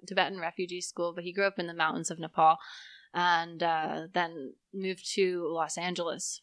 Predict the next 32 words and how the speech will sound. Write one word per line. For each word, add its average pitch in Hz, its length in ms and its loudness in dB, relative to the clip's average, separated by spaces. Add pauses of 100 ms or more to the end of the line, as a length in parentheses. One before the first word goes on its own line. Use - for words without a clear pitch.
for 156 540 -4
college. 165 560 -2
And 175 80 -6
I've 165 160 -4
never, 165 240 -2
like, 156 260 -6
been 147 140 -6
outside 156 300 -4
of 151 80 -10
Nepal. 156 480 0
Just 175 160 -10
moved 165 160 -10
to 165 100 -6
Los 160 180 0
Angeles, 165 480 -4
was 165 140 -6
there 165 240 -2
for 160 300 -4 (260)
over 175 220 -6
ten 165 240 -6
years, 165 320 -10
and 165 120 -8
then 160 220 -8
moved 165 160 -14
back 151 200 0
to - 120 -12
Nepal 170 400 -4
when 170 140 -18
his 175 240 -14 (680)
dad 175 380 6
got - 180 2
sick 175 320 0